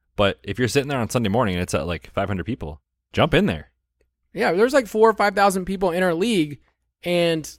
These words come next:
Speaker 2: it's just, the contest is just sitting there. But when we post those contests and you get a notification,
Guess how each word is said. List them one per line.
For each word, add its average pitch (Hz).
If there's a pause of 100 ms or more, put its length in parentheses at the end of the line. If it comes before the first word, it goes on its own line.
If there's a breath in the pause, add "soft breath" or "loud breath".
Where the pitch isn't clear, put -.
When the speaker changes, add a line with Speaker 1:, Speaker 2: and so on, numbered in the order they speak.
(140)
Speaker 2:
it's 165
just, 170
the 165
contest 165
is -
just 147
sitting 139
there. 120
But 139 (180 soft breath)
when 190
we 233 (240)
post 226
those 202
contests 160
and 165
you 151
get 165
a 160
notification, 156